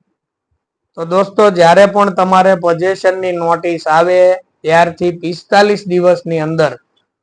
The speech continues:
તમારે આ દાખલ કરવાનું હોય છે. આ ખાસ યાદ રાખજો તમે. જ્યારે તમારે નોટિસ આવે ત્યારથી પિસ્તાલીસ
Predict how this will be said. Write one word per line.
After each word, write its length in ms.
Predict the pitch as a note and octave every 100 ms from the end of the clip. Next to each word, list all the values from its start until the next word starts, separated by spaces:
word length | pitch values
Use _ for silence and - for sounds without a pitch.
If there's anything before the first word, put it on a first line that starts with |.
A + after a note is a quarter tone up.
| -
તમારે 300 | D#3+ E3+ E3
આ 100 | E3
દાખલ 400 | D3+ D3+ D#3+ E3+ D#3+
કરવાનું 480 | D3+ D3+ C#3+ B2+ A2+
હોય 240 | A#2+ C3+ A#3+
છે. 180 | - - _ _ _
આ 160 | C#3+ D#3+
ખાસ 280 | D#3 D#3 D3
યાદ 240 | D3 C3+ C3
રાખજો 360 | C#3+ D3 C#3 B2+
તમે. 260 | A#2 G#2+ - _ _ _ _ _ _ _ _ _ _ _ _ _ _
જ્યારે 300 | C#3 D3 E3+ F#3+
તમારે 400 | E3+ E3+ E3+ F3
નોટિસ 460 | D#3 D3+ D#3 D#3+ -
આવે 300 | C#3+ E3 E3 C3 A#2 - -
ત્યારથી 520 | D3+ E3 E3+ F3 E3
પિસ્તાલીસ 540 | D#3 D#3+ - F3+ F#3